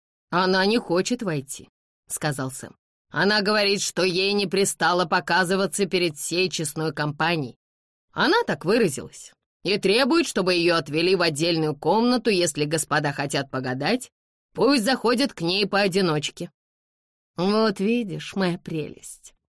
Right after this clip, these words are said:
начала леди Ингрэм. "Старуха фокусничает. Послушайся меня, мой ангел". "Проводите её в библиотеку", —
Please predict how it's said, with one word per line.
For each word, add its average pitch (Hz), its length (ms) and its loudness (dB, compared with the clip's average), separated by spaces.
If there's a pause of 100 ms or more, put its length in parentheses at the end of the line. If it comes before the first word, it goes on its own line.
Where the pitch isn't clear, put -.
(180)
начала 165 500 0
леди 139 320 -4
Ингрэм. 123 440 -6 (320)
"Старуха 392 640 2
фокусничает. 151 1120 -4 (140)
Послушайся 320 960 0
меня, 196 260 0
мой 190 180 0
ангел". 131 500 -4 (1120)
"Проводите 440 640 4
её 285 220 6
в 220 60 2
библиотеку", — 190 840 -2